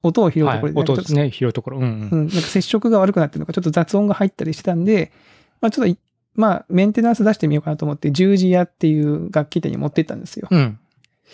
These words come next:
Speaker 2: 京都だと有名な
Speaker 1: そうそうそうそう。
Speaker 2: 楽器屋さんですね。
Speaker 1: 楽器屋さんに。
Speaker 2: うん。
Speaker 1: で、まあ、持って行って、受付に渡すと、おね-、お兄ちゃんがそのレジの中でこう、ガチャってこう、なんですか、こう、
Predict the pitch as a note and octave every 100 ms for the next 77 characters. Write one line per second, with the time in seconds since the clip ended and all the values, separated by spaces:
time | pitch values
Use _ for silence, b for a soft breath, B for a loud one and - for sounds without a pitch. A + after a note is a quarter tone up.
0 | B - C3+ A#2+ A2+ A2+ A#2+ A2+ A2 A2+
1 | - _ - F3 C#3+ C#3 - - - -
2 | - _ _ - A2+ - G2+ G#2 - D#3+
3 | D3 D#3 B2+ A2+ G#2+ A2+ - A#3+ A3+ F3
4 | E3 - F#3 F3 - D#3 C#3+ - B3 -
5 | - F3 F3 D#3+ - E3 D#3 D#3+ - A3+
6 | D#3+ E3 E3+ E3 E3+ D#3+ C#3 - D3+ D#3+
7 | D#3+ D3 C3+ - - - - - - D3
8 | - - - G3 b b b _ D#3 -
9 | F#3 - G3 -